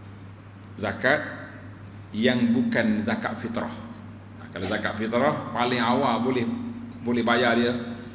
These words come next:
masuk Ramadan. Kalau bulan Syawal, mari dah cari amil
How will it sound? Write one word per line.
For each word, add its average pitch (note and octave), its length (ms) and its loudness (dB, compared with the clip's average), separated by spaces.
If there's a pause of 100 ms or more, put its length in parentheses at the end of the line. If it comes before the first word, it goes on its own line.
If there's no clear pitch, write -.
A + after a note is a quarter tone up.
(220)
masuk A2+ 240 -2
Ramadan. A2 640 0 (1080)
Kalau A2 260 0
bulan A#2+ 160 4
Syawal, A#2+ 400 6
mari B2+ 240 4
dah B2 80 4
cari A#2 480 4 (320)
amil A#2+ 240 4